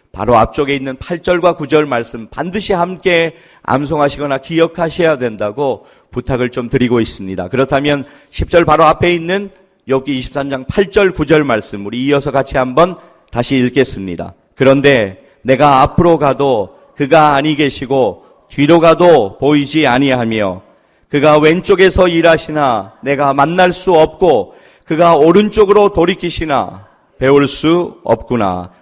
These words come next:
그리고 바로 이어서 십 절이 나오지 않습니까? 다시 읽습니다. "그러나 내가 가는 길을 그가 아시나니 그가 나를 단련하신 후에는 내가 순금같이 되어 나오리라." 아멘.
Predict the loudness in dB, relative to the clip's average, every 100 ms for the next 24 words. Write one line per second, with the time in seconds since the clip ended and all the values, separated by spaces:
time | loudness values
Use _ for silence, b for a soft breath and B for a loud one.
0 | b -2 2 4 2 4 4 4 2 0
1 | -4 -2 0 0 2 0 -2 -4 -10 -6
2 | -6 -6 B B -2 2 0 0 -2 -4
3 | -4 -6 -10 b b -2 2 4 4 4
4 | 0 -8 _ 0 4 4 4 2 0 -2
5 | -2 2 2 0 -8 _ -4 2 4 4
6 | 2 -2 -2 0 -2 -4 -6 b b b
7 | b 2 2 2 2 0 -2 -4 2 4
8 | 6 6 2 0 -6 -8 -8 -2 2 2
9 | 2 0 -4 -12 b b -4 0 0 0
10 | -4 -6 0 0 0 -2 -2 -2 -4 -2
11 | -2 0 0 -2 B B -4 0 0 0
12 | -4 -4 -4 -6 -12 b _ -10 -6 -2
13 | -2 -2 -12 -20